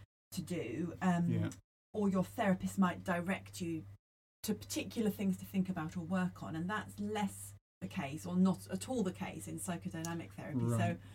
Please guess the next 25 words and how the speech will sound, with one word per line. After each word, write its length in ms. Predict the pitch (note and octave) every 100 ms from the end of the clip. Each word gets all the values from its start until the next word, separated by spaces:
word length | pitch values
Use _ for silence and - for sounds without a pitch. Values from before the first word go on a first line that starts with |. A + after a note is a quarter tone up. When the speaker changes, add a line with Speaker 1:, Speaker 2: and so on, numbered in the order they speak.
| - - -
Speaker 1:
a 40 |
client 360 | - A#3 G3+ F#3+
would, 160 | F3+ -
would 200 | - A#3+
come 240 | - B3 G#3
in, 260 | E3 D#3 D#3+
and 260 | E3 E3+ - - - - _ _
if 200 | - C4
in 240 | - A#3+ A3
a 40 |
first 360 | F#3+ A3 G3+ F#3
session, 340 | F#3 G3 F3+
if 100 | G3
a 80 | F#3 -
client 360 | - F3 E3 -
came 260 | G3 E3+
in 160 | E3 D#3
and 140 | D#3+
said 400 | - - F#3 E3 -
they've 200 | E3+ E3
got 180 | E3+ D#3+
those 180 | E3+ E3
various 320 | D#3+ D#3 D#3+
problems 520 | - E3+ D#3+ D#3 D#3
that 200 | E3 -